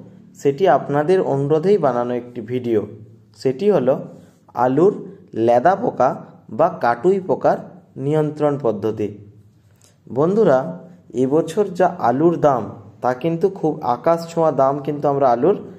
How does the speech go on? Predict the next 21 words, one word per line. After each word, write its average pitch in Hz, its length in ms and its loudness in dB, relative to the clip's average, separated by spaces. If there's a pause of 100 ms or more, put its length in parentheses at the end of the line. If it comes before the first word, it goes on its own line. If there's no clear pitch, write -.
(220)
দেখতে 123 300 -2
পাচ্ছি। 113 440 -2 (520)
তো 160 100 -6 (100)
এমতো 175 400 0
অবস্থায় 156 400 0
বন্ধুরা, 160 540 0 (300)
কোনো 151 260 0
মতেই 160 420 0
কিন্তু 180 360 -4
আলুকে 131 580 -2 (280)
নষ্ট 131 380 -4
হতে 139 320 -2
দেওয়া 135 200 0
চলবে 120 360 0
না। 107 200 -4 (640)
তার 139 240 2
জন্য 165 420 0 (260)
আমাদেরকে 147 580 -2
কিন্তু 143 520 -2 (240)
আগে 131 320 0
থেকেই 175 600 0